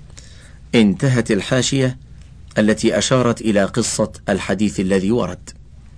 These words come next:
انتهى. حدثنا محمد بن المثنى، حدثنا صفوان بن عيسى عن أسامة بن زيد عن الزهري عن عروة عن عائشة رضي الله تعالى عنها أن رسول الله صلى الله عليه وسلم قال:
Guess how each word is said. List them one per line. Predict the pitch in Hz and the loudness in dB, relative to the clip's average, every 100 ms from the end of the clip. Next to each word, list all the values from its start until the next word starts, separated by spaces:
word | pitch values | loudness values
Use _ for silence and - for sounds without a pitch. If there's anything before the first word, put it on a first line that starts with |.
| - - - - - - - | -20 -20 -20 -20 -20 -8 -2
انتهى. | 113 98 - - - - - - - - - | 0 0 -6 -8 -14 -20 -20 -20 -20 -20 -10
حدثنا | - 131 156 156 147 | -2 2 4 4 6
محمد | 120 - 135 113 113 | 4 2 2 2 2
بن | 127 | 2
المثنى، | 139 131 113 101 95 92 - - - | 2 2 2 2 0 -2 -12 -20 -10
حدثنا | - - 120 110 | -2 0 2 2
صفوان | 101 98 117 110 101 | 2 0 2 2 2
بن | 98 | 0
عيسى | 98 139 139 147 143 - - - | 0 0 0 -2 -2 -8 -18 -4
عن | 104 101 | -2 0
أسامة | 101 127 117 | 2 2 4
بن | 101 95 98 | 2 0 2
زيد | 95 135 147 - | 4 4 2 -2
عن | 113 101 | -2 0
الزهري | 92 98 107 143 151 - - - | 0 0 2 2 2 -4 -18 -4
عن | 101 98 | 0 2
عروة | 123 123 110 | 4 4 4
عن | 107 98 92 | 2 0 0
عائشة | 95 - 120 107 | 0 0 0 0
رضي | 104 101 | 0 0
الله | 101 113 101 | 0 0 -2
تعالى | 92 101 113 101 | -2 0 2 0
عنها | 95 131 139 175 - - - - - - | 0 2 2 2 -4 -20 -20 -20 -8 2
أن | 113 | 4
رسول | 107 104 123 | 4 2 2
الله | 113 123 113 | 4 4 2
صلى | - 107 | 0 2
الله | 113 101 | 2 2
عليه | 104 101 | 2 2
وسلم | 98 117 104 101 | 0 2 2 2
قال: | - 135 131 | 2 2 0